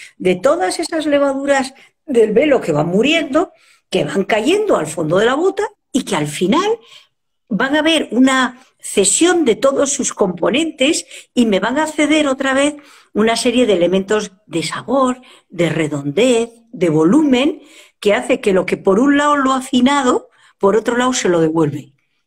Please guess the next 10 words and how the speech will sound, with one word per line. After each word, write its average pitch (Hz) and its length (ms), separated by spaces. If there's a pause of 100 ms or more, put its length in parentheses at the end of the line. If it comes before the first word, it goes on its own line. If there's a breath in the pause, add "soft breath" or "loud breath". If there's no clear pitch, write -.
(100)
¿Mm? 226 420
Por 214 120
eso 381 120
te 359 100
digo 339 220
que - 100
hay 277 140
unos 277 260
equilibrios 240 640
mágicos 196 800